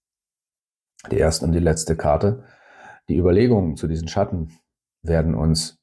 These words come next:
weiterbringen, sind die Wahrheit. Und sie bringen uns dann aufgrund unserer Erfahrungen, die wir jetzt gemacht haben, auch nicht zuletzt, ich hoffe auch durch, dass dieses Video auch ein bisschen was beiträgt zum Erfahrungshorizont, ähm,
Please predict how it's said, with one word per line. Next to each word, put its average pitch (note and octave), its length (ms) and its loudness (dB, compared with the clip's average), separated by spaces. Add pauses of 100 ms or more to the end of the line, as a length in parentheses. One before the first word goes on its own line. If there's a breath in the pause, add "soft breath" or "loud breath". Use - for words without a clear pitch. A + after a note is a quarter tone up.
weiterbringen, D#2 680 -2
sind E2+ 260 -4
die D#2+ 100 -2
Wahrheit. D#2 320 0
Und E2 120 -4
sie E2 100 -2
bringen A#2 320 2
uns D#2+ 240 -4
dann F2+ 380 -2 (600)
aufgrund G2 460 0
unserer F2+ 300 0
Erfahrungen, F#2+ 500 0
die F2 140 -2
wir D#2+ 120 2
jetzt D#2 220 -2
gemacht F#2 460 -2
haben, C#2 260 -6
auch G2 260 -2
nicht G#2 240 0
zuletzt, A#2+ 480 0
ich - 140 -8
hoffe A#2 220 2
auch G2 180 0
durch, G2 260 0
dass F2+ 180 -2
dieses F#2 360 -6
Video G#2 280 2
auch E2 120 -4
ein F#2 80 -4
bisschen G2+ 320 -2
was D#2+ 180 -6
beiträgt - 560 0 (800 soft breath)
zum F#2 340 0
Erfahrungshorizont, F2+ 1200 0 (760)
ähm, F#2+ 500 0